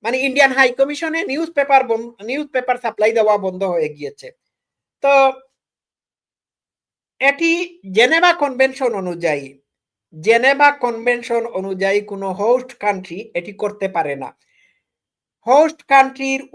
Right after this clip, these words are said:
উচিত ডিপ্লোম্যাটদেরকে প্রোটেক্ট করা। এখন পাকিস্তানের কাছে ইন্ডিয়া মোটেই সেফ না। বিষয়টা বুঝতে পারছেন?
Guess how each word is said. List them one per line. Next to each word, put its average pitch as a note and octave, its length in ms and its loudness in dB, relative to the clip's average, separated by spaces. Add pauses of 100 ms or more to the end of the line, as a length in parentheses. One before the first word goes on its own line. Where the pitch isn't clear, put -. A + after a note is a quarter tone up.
উচিত D#4 420 -2 (1600)
ডিপ্লোম্যাটদেরকে B3+ 920 0 (220)
প্রোটেক্ট A#3 480 0
করা। D3+ 200 -2 (560)
এখন C#4+ 520 0 (120)
পাকিস্তানের C#4 760 -2
কাছে C4 400 -2 (460)
ইন্ডিয়া A3+ 360 2
মোটেই C4 360 0
সেফ C4+ 400 2
না। D#3 140 -6 (680)
বিষয়টা D4 300 2
বুঝতে D#4 340 -4
পারছেন? F#3+ 380 -4